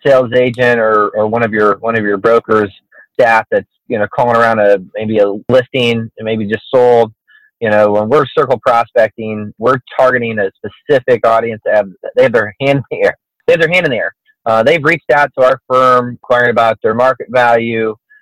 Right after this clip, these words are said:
you know, on a home evaluation page. They wanna know more about real estate. I mean, most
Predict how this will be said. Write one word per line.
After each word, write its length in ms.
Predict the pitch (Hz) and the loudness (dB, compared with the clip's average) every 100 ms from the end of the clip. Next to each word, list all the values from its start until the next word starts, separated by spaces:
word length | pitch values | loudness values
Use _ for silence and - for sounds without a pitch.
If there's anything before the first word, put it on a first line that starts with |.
| _ - | _ -8
you 100 | 101 | -2
know, 340 | 101 98 95 | 2 2 2
on 140 | 104 | 2
a 80 | 104 | 0
home 160 | 127 120 | 0 0
evaluation 640 | 120 120 117 117 - 113 - | 2 0 0 -4 -6 -8 0
page. 380 | 113 110 107 104 - - | 2 2 0 -6 -14 -2
They 420 | 104 101 101 98 | 2 4 2 2
wanna 240 | 107 135 | 0 0
know 140 | 131 123 | 0 0
more 240 | 117 123 | 2 2
about 280 | 120 113 104 | 2 0 0
real 180 | 117 117 | 0 -2
estate. 300 | - 117 110 | 0 0 0
I 40 | |
mean, 200 | 107 107 | -4 -4
most 240 | 120 165 | 0 0